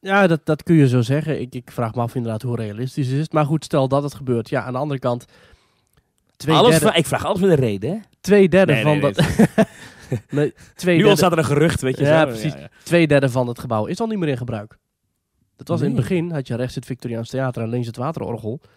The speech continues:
Speaker 1: Die zijn allebei al niet meer toegankelijk.
Speaker 2: Nee.
Speaker 1: Ja, als je een partij hebt en je hebt een bedrijf en je koopt, eh, een stuk van de Efteling uit, dan kun je nog wel eens in het Victoriaans Theater komen.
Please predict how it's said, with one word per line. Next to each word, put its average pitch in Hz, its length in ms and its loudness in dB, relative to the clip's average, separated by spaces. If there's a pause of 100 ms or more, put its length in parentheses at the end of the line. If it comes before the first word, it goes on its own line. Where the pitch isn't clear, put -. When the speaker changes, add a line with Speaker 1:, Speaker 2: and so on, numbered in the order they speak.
(300)
Speaker 1:
Die 131 100 -6
zijn 123 140 -4
allebei 127 240 -2
al 101 80 -6
niet 127 180 -8
meer 101 240 -6 (380)
toegankelijk. 131 600 -6 (140)
Speaker 2:
Nee. 151 200 -12
Speaker 1:
Ja, 120 280 -2
als 113 160 -12
je - 40 -10
een 113 80 -8
partij 135 300 -6
hebt - 380 -10
en 120 120 -12
je 117 80 -8
hebt 110 200 -10
een 110 60 -14
bedrijf 117 400 -6
en 117 100 -10
je 113 120 -10
koopt, - 320 -6
eh, 110 140 -6
een - 640 -14
stuk 123 160 -6
van 120 100 -8
de 117 60 -4
Efteling 117 260 -8
uit, 110 160 -8
dan 117 240 -4
kun 127 120 -4
je 110 60 -2
nog 107 80 -8
wel 117 100 -6
eens 110 80 -4
in 113 60 -8
het 110 100 -12
Victoriaans 110 420 -10
Theater 117 320 -10
komen. 110 340 -12